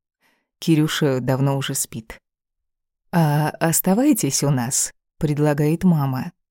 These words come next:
«Уже поздно, куда вы поедете?» Я соглашаюсь. Возвращаться в свою квартиру, где царит тишина, спокойствие и одиночество,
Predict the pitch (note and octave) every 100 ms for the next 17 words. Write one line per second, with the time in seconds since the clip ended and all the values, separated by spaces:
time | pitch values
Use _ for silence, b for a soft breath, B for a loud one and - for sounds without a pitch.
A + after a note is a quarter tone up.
0 | _ _ _ F3+ D#3 D3+ - D3+ C3+ B2
1 | A#2+ F3+ F3 E3 A#2+ A#2+ D3 D3+ B2 A#2
2 | - A#2+ C3 - _ _ _ _ _ -
3 | D#3+ E3 F3+ F3+ F#3+ - G#3 F#3+ D#3 -
4 | - _ _ _ _ _ _ _ D#3 D#3
5 | D3 D3 - F3+ F3+ - - D3+ D3+ D3+
6 | - D3+ C#3+ - F3+ F#3+ E3 C#3+ C#3 C#3+
7 | - - C#3+ C#3+ C#3+ - - D3 - D3
8 | C#3+ C#3+ C3+ - C3+ C3+ D3+ D3 - -
9 | C3 B2+ B2+ B2 C#3+ E3 F3 C#3+ - -
10 | B2+